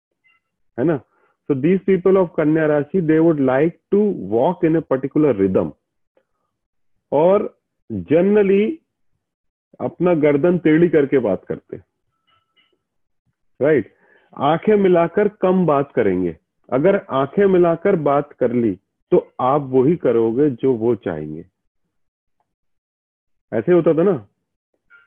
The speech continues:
राइट? So these people would like, अगर उसको कोई व्यक्ति पसंद नहीं होगा ना, उसको व्यक्ति को कुछ अपना फीलिंग बतानी नहीं होगी, कन्या राशि वाला आंखें, आंखें मिला के बात नहीं करेगा,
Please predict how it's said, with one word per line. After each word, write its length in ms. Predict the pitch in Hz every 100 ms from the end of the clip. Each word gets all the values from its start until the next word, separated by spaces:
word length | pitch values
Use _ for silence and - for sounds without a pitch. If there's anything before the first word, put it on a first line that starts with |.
| _ _ _ _ _ _ _ -
राइट? 300 | 160 135 - _ _ _ _ -
So 60 | 160
these 280 | 151 214
people 280 | 214 202 226
would 160 | 233 190
like, 280 | 202 220 156
अगर 180 | 175
उसको 320 | 196 190 - 208
कोई 160 | 214
व्यक्ति 260 | 202 196 214
पसंद 260 | 190 202
नहीं 140 | 208 214
होगा 200 | 202 190
ना, 220 | 185 202
उसको 260 | 147 - 175
व्यक्ति 280 | 170 -
को 120 | 180 180
कुछ 160 | 175
अपना 260 | 175 - 180
फीलिंग 420 | - 165 170 180
बतानी 340 | 160 151 160
नहीं 140 | 175 170
होगी, 200 | 165 170
कन्या 260 | 165 156
राशि 200 | 160 147
वाला 200 | 160 165
आंखें, 500 | 165 147 143 175 -
आंखें 220 | 143 - 175
मिला 200 | 151 143
के 140 | 156
बात 240 | 135 107 -
नहीं 100 | 113
करेगा, 300 | 95 85